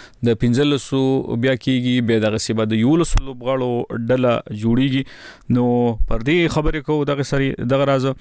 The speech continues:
نور هم په ځایي سپورټس باندې خبرې کوو. که ستاسو سیمه کې څه سپورټس، څه قسمه هلې ځلې روانې وي، رمضان ټورنمنټ وي، هغه هم تاسې د ویډیو لاندې لیکلی شئ. او په فیسبوک باندې، ا، زعفران د وړو، احسان الله احسان، ا، دغسې ظفر د وړو،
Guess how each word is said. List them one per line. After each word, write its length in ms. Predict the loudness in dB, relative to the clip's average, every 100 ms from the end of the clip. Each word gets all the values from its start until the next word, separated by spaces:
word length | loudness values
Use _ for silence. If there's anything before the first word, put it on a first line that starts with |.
| -14 -20 -2
نور 200 | 0 2
هم 260 | 2 0 -2
په 220 | 0 0
ځایي 220 | 2 0
سپورټس 420 | 0 0 0 0 -2
باندې 140 | -4
خبرې 300 | -2 -2 -2
کوو. 180 | -2 -6
که 120 | -4
ستاسو 240 | -2 0 0
سیمه 220 | -2 -2
کې 120 | -2
څه 120 | -2 -2
سپورټس، 280 | 0 0 0
څه 400 | -2 -2 -2 -4 -6
قسمه 300 | -4 0 2
هلې 100 | 2
ځلې 180 | 2 2
روانې 360 | 2 2 2
وي، 180 | 2 2
رمضان 440 | 2 0 0 -2 0
ټورنمنټ 500 | 0 2 0 0 0
وي، 80 |
هغه 180 | 0 2 0
هم 80 | 0
تاسې 280 | 0 0 -4 -8 -20 -6 0
د 40 |
ویډیو 260 | 0 2 0
لاندې 420 | 0 0 0 0
لیکلی 340 | -2 0 0
شئ. 200 | 0 -4 -4 -14 -20 -16 -2
او 180 | 0 2
په 440 | 0 2 0 2 0
فیسبوک 300 | 0 -2 -4
باندې، 340 | -4 -4 -6 -2
ا، 180 | -2
زعفران 680 | 0 0 0 -2 0 0 2
د 60 | 0
وړو، 500 | 2 2 2 2 -2 -2
احسان 300 | -2 0 2
الله 200 | 2 0
احسان، 420 | 0 0 2 2
ا، 220 | 0 -2 -4 -2 0 2 2 0
دغسې 580 | 0 0 0 0 0
ظفر 360 | 0 0 0 0
د 80 | 2
وړو، 320 | 2 2